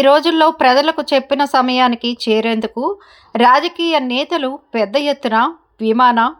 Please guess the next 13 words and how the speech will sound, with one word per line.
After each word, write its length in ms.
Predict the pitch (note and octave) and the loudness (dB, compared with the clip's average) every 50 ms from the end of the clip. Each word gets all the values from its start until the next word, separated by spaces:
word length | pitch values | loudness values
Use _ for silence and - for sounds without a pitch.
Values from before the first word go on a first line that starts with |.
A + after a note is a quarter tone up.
| _ _ _ _ _ _ _ - | _ _ _ _ _ _ _ -2
హెలికాప్టర్ 720 | B3+ C4 C4 D4 D4+ - C#4+ C4+ B3 - - B3 A#3+ C4+ - - _ - - | 0 2 2 0 0 2 0 0 0 0 -2 -2 -2 -2 -6 -12 _ -10 -4
సర్వీసులను 760 | - A#3 A3 A3+ A#3 C4 C4+ B3 - A#3+ A#3 A3 G#3 G3+ A#3 D4+ E4 C4+ | 0 0 0 0 -2 -6 -8 -8 -6 -4 -2 -2 -2 -2 -6 -8 -6 -6
వినియోగిస్తున్నారు. 840 | G#3+ G3+ G3+ G#3 G#3+ G#3 F#3 F#3 F3+ - - G3 - - - - - _ _ _ _ _ _ _ _ _ _ - - _ _ _ _ _ | -4 -4 -2 -2 -4 -4 -4 -6 -10 -10 -12 -10 -6 -6 -6 -6 -6 _ _ _ _ _ _ _ _ _ _ -20 -20 _ _ _ _ _
తద్వారా 500 | B3+ A#3+ A#3+ A#3 A#3+ C#4+ D4 D4 D4 D4+ D#4 D4+ C4 A#3+ | 2 2 2 2 2 2 4 4 4 4 2 2 2 4
మారుమూల 540 | A#3 B3+ C#4+ D#4+ E4+ D#4 D#4+ D4 C#4+ C4+ A#3+ A#3+ - | 4 4 4 2 -2 -4 -6 -4 -2 -2 -2 -2 0
ప్రాంతాలకు 640 | A#3 A3+ B3 B3+ - D4 C4+ B3+ A#3 A3+ - C4 D4 - - | 0 0 0 0 0 -2 -2 -2 -4 -6 -8 -10 -10 -10 -12
సులువుగా 500 | - - A3 A3 A#3 B3 A#3+ A3 A#3+ A3 G3+ - | -8 -6 -6 -4 -4 -6 -4 -2 -4 -4 -4 -4
చేరగలిగి 600 | - G3+ G3 G3 A3+ A3 A3 A3 A3 G#3+ A#3+ C#4+ F#4+ F#4 - _ _ _ _ _ _ - | -4 -2 -2 -2 -2 -2 -4 -4 -4 -6 -8 -8 -10 -12 -14 _ _ _ _ _ _ 0
ప్రజల్లో 500 | F4 C4+ C#4 C4+ E4+ F4 E4+ E4 D4 D4 D#4 D4+ - - | 2 2 2 2 2 0 2 2 2 2 0 -2 -4 -4
పేరు 280 | G#3 G3 A3 A3+ B3+ - - | -2 -2 -2 -4 -6 -8 -10
తెచ్చుకుంటున్నారు. 800 | G3+ - - G#3 - G3 F#3 F3+ - F#3 F3+ F#3 F#3+ - - _ _ _ _ _ _ _ _ - | -10 -10 -12 -12 -12 -10 -12 -10 -12 -10 -6 -6 -6 -6 -8 _ _ _ _ _ _ _ _ -4
అయితే 380 | G3+ G3 F#3+ F#3 F#3+ G3+ G3+ G#3+ F4 F4+ - _ _ _ _ _ _ - | -4 -2 -2 -4 -4 -4 -4 -4 -4 -6 -12 _ _ _ _ _ _ -2
ఈ 140 | B3 C4+ | 0 0